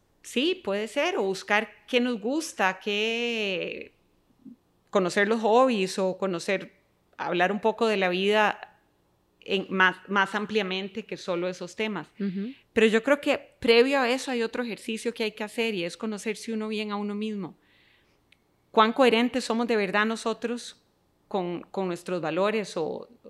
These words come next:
Speaker 1: hemos sido realmente coherentes siempre y somos unidimensionales y, y siempre hemos hecho las cosas de tal manera? ¿O también hemos evolucionado y también hemos,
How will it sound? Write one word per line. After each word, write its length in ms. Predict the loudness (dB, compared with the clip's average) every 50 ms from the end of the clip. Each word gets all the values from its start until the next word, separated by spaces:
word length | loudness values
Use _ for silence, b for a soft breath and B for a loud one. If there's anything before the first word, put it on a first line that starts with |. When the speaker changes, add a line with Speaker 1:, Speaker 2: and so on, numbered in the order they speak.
| -20 -12 -8
Speaker 1:
hemos 300 | -4 -2 0 0 -2 -2
sido 300 | -2 -2 0 0 0 0
realmente 560 | 2 2 2 2 2 0 -2 -2 -4 -6 -4
coherentes 460 | -4 -2 -2 -2 -4 -4 -8 -10 -10
siempre 480 | -6 -4 -4 -2 -4 -4 -6 -6 -8 -6
y 200 | -6 -4 -6 -6
somos 480 | -6 -4 -2 -2 -2 -2 -6 -6 -4
unidimensionales 1080 | -4 -4 -2 -2 -2 -4 -4 -4 -4 -4 -2 0 0 2 2 2 0 0 -2 -4 -6
y, 300 | -8 -6 -6 -6 -8 -8 B B B B B B B B B
y 100 | -6 -4
siempre 300 | 0 0 0 2 2 2
hemos 200 | 2 2 0 0
hecho 240 | -2 -2 0 -2 -4
las 160 | -2 -4 -4
cosas 320 | -2 -4 -4 -2 -2 -4 -4
de 80 | -4
tal 200 | -2 0 0 2
manera? 360 | 2 0 2 2 2 2 2
¿O 60 | 0 0
también 360 | -2 -2 0 2 0 2 2
hemos 240 | 0 -4 -4 -4 -6
evolucionado 680 | -6 -4 -4 -6 -6 -6 -4 -4 -2 0 2 2 0
y 80 | 0 -2
también 420 | -4 -4 -4 -2 -4 -4 -2 -2
hemos, 340 | -4 -4 -4 -6 -8 -12 b